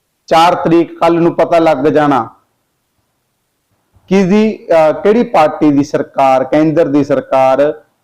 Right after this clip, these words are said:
ਕੱਲ੍ਹ ਨੂੰ ਬਣਨ ਜਾ ਰਹੀ ਹੈ। ਜਿਹੜੀ ਘਬਰਾਹਟ ਹੋਈ ਵੀ ਸੀ, ਕਿਹੜੇ ਲੀਡਰ ਨੂੰ ਪਸੰਦ ਕਰਦੇ ਨੇ, ਉਹ ਕੱਲ੍ਹ ਨੂੰ ਸਾਰਾ ਕਲੀਅਰ ਹੋ ਜੂ।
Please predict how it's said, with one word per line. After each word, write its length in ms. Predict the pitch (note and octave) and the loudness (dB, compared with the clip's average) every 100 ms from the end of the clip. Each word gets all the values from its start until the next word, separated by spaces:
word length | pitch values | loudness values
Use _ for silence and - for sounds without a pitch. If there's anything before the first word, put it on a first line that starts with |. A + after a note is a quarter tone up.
| _ _ | _ _
ਕੱਲ੍ਹ 260 | - E3+ F#3 | -2 0 2
ਨੂੰ 360 | E3 D3+ D3+ C3+ | 2 0 0 0
ਬਣਨ 320 | C#3 C#3 C3 | 0 0 2
ਜਾ 160 | A#2+ A#2+ | 0 0
ਰਹੀ 200 | A#2+ A2+ | -2 -6
ਹੈ। 100 | - _ _ _ _ _ _ _ _ _ _ _ _ _ _ _ _ _ _ _ _ _ _ _ _ _ _ _ _ _ _ _ _ _ _ _ _ _ _ _ _ _ | -14 _ _ _ _ _ _ _ _ _ _ _ _ _ _ _ _ _ _ _ _ _ _ _ _ _ _ _ _ _ _ _ _ _ _ _ _ _ _ _ _ _
ਜਿਹੜੀ 260 | C#3 D#3+ F#3+ G3+ | -4 -2 0 -2
ਘਬਰਾਹਟ 380 | F#3 F3+ C3+ D3+ | 0 2 2 0
ਹੋਈ 100 | D3+ | 0
ਵੀ 140 | D3 | 0
ਸੀ, 220 | C#3 C3 A2+ - _ _ _ _ _ _ _ _ _ _ _ _ _ _ _ _ _ _ _ _ _ _ | 0 -6 -8 -14 _ _ _ _ _ _ _ _ _ _ _ _ _ _ _ _ _ _ _ _ _ _
ਕਿਹੜੇ 200 | E3 F3 | -2 0
ਲੀਡਰ 240 | F#3 D3+ D#3 | 0 0 0
ਨੂੰ 140 | E3 | 0
ਪਸੰਦ 320 | - D#3+ D3+ | -2 -2 -2
ਕਰਦੇ 360 | B2 D3+ B2+ C#3+ | 0 -2 0 0
ਨੇ, 300 | C#3+ D3+ - _ _ _ _ _ | 2 -2 -4 _ _ _ _ _
ਉਹ 80 | D#3+ | -6
ਕੱਲ੍ਹ 320 | - D#3 D#3 | -2 0 2
ਨੂੰ 140 | E3+ E3 | 0 0
ਸਾਰਾ 280 | - C#3+ | -2 -2
ਕਲੀਅਰ 380 | D3 D3+ C#3+ D3 | -2 0 2 2
ਹੋ 140 | B2 | 0
ਜੂ। 120 | G#2+ | -6